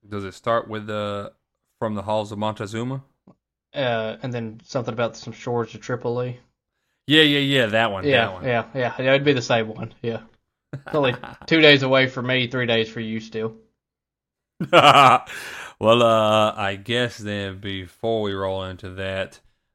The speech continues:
Speaker 1: uh, I don't know, I don't think so, the last time we did a podcast, it was, what, two weeks ago? So, no.
Speaker 2: Mm-hmm.
Speaker 1: Uh, my wife just had a birthday, so I wanna go ahead and tell
Speaker 2: Oh.
Speaker 1: her, "Happy
Speaker 2: Happy
Speaker 1: birthday,
Speaker 2: birthday.
Speaker 1: babe." Yep.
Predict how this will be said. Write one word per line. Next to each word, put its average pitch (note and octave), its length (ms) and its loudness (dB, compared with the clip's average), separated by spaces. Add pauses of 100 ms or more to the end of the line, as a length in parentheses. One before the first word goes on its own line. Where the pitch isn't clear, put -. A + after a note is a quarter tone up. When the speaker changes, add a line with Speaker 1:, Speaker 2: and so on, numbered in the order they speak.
(140)
Speaker 1:
uh, G2 40 -10 (1160)
I C#3 140 -10
don't D3 200 -10
know, A#2 840 -4
I A#2 60 -4
don't B2 120 -4
think A2 140 -6
so, F#2+ 240 -6 (600)
the G#2+ 180 -4
last B2 360 0
time B2 180 2
we A#2 60 -2
did A2+ 140 0
a G#2 60 -2
podcast, G2+ 680 -2
it G2 120 -8
was, F#2 180 -12
what, F#2+ 320 -8
two B2+ 120 -8
weeks A#2 180 -6
ago? A2+ 220 -2
So, G#2+ 200 -8
no. G#2 220 -6
Speaker 2:
Mm-hmm. A2 340 -8 (220)
Speaker 1:
Uh, A#2 320 -2
my A#2+ 80 -2
wife C3+ 220 2
just C#3 160 -6
had C#3 140 2
a A2 40 0
birthday, G#2+ 360 -2
so G2+ 160 -6
I G2+ 40 -4
wanna G2+ 220 -4
go G#2 140 -4
ahead G2 320 -6
and F#2+ 180 -10
tell G2+ 220 -4
Speaker 2:
Oh. - 40 -4
Speaker 1:
her, G2 260 -4 (400)
"Happy G#2+ 140 -2
Speaker 2:
Happy A#2+ 80 -4
Speaker 1:
birthday, A2+ 320 0
Speaker 2:
birthday. G#2+ 280 0
Speaker 1:
babe." - 40 -20 (680)
Yep. A2 400 -4